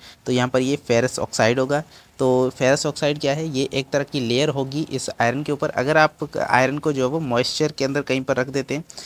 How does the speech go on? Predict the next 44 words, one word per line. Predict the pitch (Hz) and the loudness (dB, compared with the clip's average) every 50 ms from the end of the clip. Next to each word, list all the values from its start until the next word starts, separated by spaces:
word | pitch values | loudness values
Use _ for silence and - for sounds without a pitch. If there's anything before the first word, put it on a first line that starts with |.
| - - _ _ - | -18 -20 _ _ -6
तो | 135 | -2
क्या | - 151 143 | 4 6 6
होता | 139 135 - 147 | 6 6 6 2
है? | - | 4
ऑक्सीजन | - 139 - - - 160 143 151 160 | 4 0 0 0 -4 -2 0 0 0
के | 151 160 | 0 0
साथ | 156 156 147 - 151 | 2 2 0 2 0
वो | 151 151 | 0 2
रिएक्शन | 131 123 139 - - 160 151 | 2 2 0 0 -2 -4 -2
करके | - 135 131 135 151 151 | 0 -2 -2 0 -2 -2
अपने | 151 127 - 139 135 | -2 -2 -2 -2 -2
ऊपर | 127 123 - - 147 165 165 - - - _ _ - | -4 -2 0 2 0 0 0 -6 -18 -20 _ _ -2
जंग | 131 120 117 117 135 143 165 165 | 0 0 2 4 4 4 4 4
चढ़ा | 156 147 131 117 117 113 | 4 4 6 6 6 4
देता | 110 113 110 104 110 107 | 4 2 0 0 2 0
है। | 101 | 0
तो | - 123 117 | 0 -2 -2
जंग | 113 113 127 139 156 165 | 2 2 2 2 2 0
जो | 170 175 175 | 0 0 2
लगना | 151 139 131 143 143 147 151 | 2 2 0 0 -2 -2 -2
है | 147 151 147 | -2 -2 2
आयरन | - 120 120 120 127 151 151 | 4 4 4 4 2 -2 -2
का, | - 127 120 135 - _ - _ _ _ | 0 0 0 0 -4 _ -20 _ _ _
उसे | 123 - - 151 | -2 0 2 0
हम | 147 | 2
कहते | 143 135 123 - - | 2 2 0 2 0
हैं | 160 - | -2 -2
ऑक्साइड | 101 120 - - 131 120 123 123 | -2 -2 0 2 2 2 2 2
लेयर। | 123 113 110 117 123 135 143 | -2 0 2 4 4 4 4
तो | - - 151 | 2 0 0
वो | 131 120 131 147 - - | 0 0 -2 -2 -2 -4
ऑक्साइड, | 123 - - - 127 120 131 135 - - | -8 -8 -2 0 2 2 2 0 -2 -6
ऑक्सीजन | 127 - - - 160 143 139 143 151 | -8 -6 -4 -4 -4 0 0 -2 -2
के | 147 156 | -2 -6
साथ | 147 - 147 143 - | -2 0 0 0 0
रिएक्शन | 151 123 117 117 120 - - 143 139 | -2 -2 -2 -2 -2 -2 -4 -6 -4
करने | 131 127 120 117 120 120 | -2 -2 -2 0 -2 -4
पर | - - 113 113 | -2 -2 -2 -2
ही | 110 127 139 143 156 | -2 -4 -8 -6 -4
ये | 113 117 123 | 0 0 0
आयरन | - - - 113 113 120 123 127 | 0 2 2 2 2 2 0 -2
जो | 117 110 | -2 -2
है | 113 117 | -2 -2
वो, | 123 139 165 | -2 -4 -4